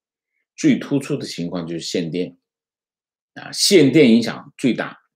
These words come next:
当然，原材料这一块，从石油到，到钢铁，啊，到煤炭，这几个大宗商品，到有色金属，这几大块的价格上涨，中国有很多的企业没办法开工，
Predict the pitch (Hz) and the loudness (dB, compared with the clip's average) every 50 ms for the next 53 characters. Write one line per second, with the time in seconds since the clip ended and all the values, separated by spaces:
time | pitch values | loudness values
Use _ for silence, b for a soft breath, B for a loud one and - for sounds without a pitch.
0 | _ _ _ _ _ _ _ _ _ _ _ _ _ _ _ 139 156 156 143 123 | _ _ _ _ _ _ _ _ _ _ _ _ _ _ _ 2 4 4 4 4
1 | 127 123 113 104 104 110 127 135 - 117 113 123 123 113 104 92 104 107 101 95 | 2 0 0 2 2 2 2 2 0 0 0 2 2 2 2 0 0 -2 -2 -2
2 | 90 85 - - 117 92 82 - - _ - - 92 95 107 107 104 - - - | -4 -6 -6 -6 -6 -6 -6 -10 -16 _ -14 -10 -6 -4 -4 -4 -6 -6 -10 -6
3 | 98 113 110 98 90 87 85 85 80 _ _ _ _ _ _ _ _ _ _ _ | -4 -2 0 0 0 0 -2 -6 -8 _ _ _ _ _ _ _ _ _ _ _
4 | _ _ _ _ _ _ _ 113 104 101 92 87 85 85 80 76 73 71 67 64 | _ _ _ _ _ _ _ 4 4 4 4 2 2 0 0 -2 -2 -4 -4 -8
5 | - - - - - - _ - 117 104 101 - 135 135 143 143 139 - - - | -10 -12 -14 -20 -20 -6 _ 2 2 2 4 2 2 4 4 2 0 -2 -10 -12
6 | - - - _ _ - - - - - 104 101 92 82 76 80 95 - 123 139 | -12 -14 -18 _ _ -20 -20 -10 -4 -2 0 0 0 -2 -4 -6 -8 -6 -6 -4
7 | 117 82 - - _ _ - 135 120 92 - - 76 95 95 - - 95 98 101 | -6 -6 -8 -14 _ _ -2 -2 -2 0 -4 -6 -4 -4 -2 -2 -2 -4 -4 -4
8 | 107 101 95 - 104 95 95 92 - - - _ _ _ _ _ _ _ _ _ | -6 -6 -4 -4 -4 -6 -6 -8 -10 -16 -20 _ _ _ _ _ _ _ _ _
9 | _ - 120 120 113 - - 113 98 87 - 120 113 - - 135 143 147 143 - | _ 2 4 4 4 4 2 0 0 2 4 4 4 4 6 4 4 4 2 -2
10 | - - - _ - 143 135 139 - 143 71 - 95 101 - - - 120 104 - | -12 -14 -12 _ 0 0 0 0 -6 -10 -8 -8 -6 -6 -8 -8 -8 -6 -6 -6
11 | - _ _ _ _ _ _ - 92 82 - 110 90 90 80 90 - - 95 90 | -8 _ _ _ _ _ _ -10 -8 -4 -2 -2 -2 -2 -6 -8 -6 -6 -6 -6
12 | 80 76 - - _ _ _ _ _ _ _ _ _ _ _ _ _ _ _ _ | -8 -10 -14 -20 _ _ _ _ _ _ _ _ _ _ _ _ _ _ _ _
13 | _ _ _ _ _ _ _ _ _ - - 151 160 143 131 127 127 131 127 131 | _ _ _ _ _ _ _ _ _ 2 4 4 4 6 6 6 6 6 4 2
14 | - 85 82 76 71 65 104 120 135 139 117 90 - - - 73 76 73 71 71 | -4 -10 -12 -12 -6 -2 0 2 4 2 2 0 -6 -12 -12 -12 -12 -12 -12 -12
15 | 73 73 80 85 80 73 76 _ - 78 73 71 71 67 - | -12 -10 -10 -12 -12 -14 -20 _ -18 -18 -18 -18 -18 -20 -20